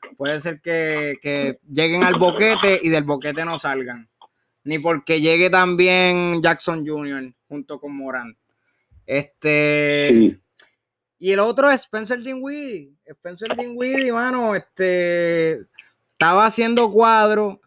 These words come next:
Speaker 1: estaba empezando en la dos. Yo quería decir unos numeritos rápidos. Él, el año pasado, pues, po-, eh, obviamente, Kyrie ju-, ju-, no jugó ca-, en más de la mitad del tiempo, y, pues, ahí Spencer Dinwiddie se jaltó.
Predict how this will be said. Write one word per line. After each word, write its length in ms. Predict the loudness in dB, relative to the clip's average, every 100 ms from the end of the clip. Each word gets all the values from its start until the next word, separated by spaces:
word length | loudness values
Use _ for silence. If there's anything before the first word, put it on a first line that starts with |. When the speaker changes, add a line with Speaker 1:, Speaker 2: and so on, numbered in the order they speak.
| _
Speaker 1:
estaba 180 | -6 -6
empezando 400 | -4 -6 -4 -2
en 80 | -2
la 160 | -2
dos. 500 | -2 -4 -6 -12 -20 _ _ _
Yo 300 | _ -10 -10
quería 400 | -6 -4 -2 -2
decir 340 | -2 -4 -6 -6
unos 200 | -6 -6
numeritos 500 | -4 -2 -4 -2 -4
rápidos. 680 | -2 -2 -2 -4 -6 -8 -12 -10
Él, 260 | -4 -4 -2
el 120 | -2
año 260 | -2 -2
pasado, 720 | -2 -2 0 0 2 0 -4 -10 _ _ _
pues, 180 | -4 -4 0
po-, 160 | 0
eh, 40 | 2
obviamente, 800 | 2 2 2 0 0 -2 -4 -20 -4
Kyrie 460 | 0 0 0 -2
ju-, 200 | -4 -8 -20 -8
ju-, 220 | -6 -6
no 240 | -4 -2 4
jugó 380 | 4 6 4
ca-, 180 | 0 -10 _
en 520 | -10 -10 -10 -16 -10
más 200 | -2 0
de 80 | 2
la 100 | 0
mitad 240 | 0 -2 -4
del 200 | -4 -6
tiempo, 580 | -4 -4 -4 -10 -12 _ _
y, 180 | -10 -10
pues, 200 | -6 -4
ahí 360 | -2 -2 0 -2
Spencer 400 | -2 -6 -6 -4
Dinwiddie 440 | -4 -4 -6 -6
se 180 | -6 -4
jaltó. 600 | -2 -2 -4 -4 -4 -6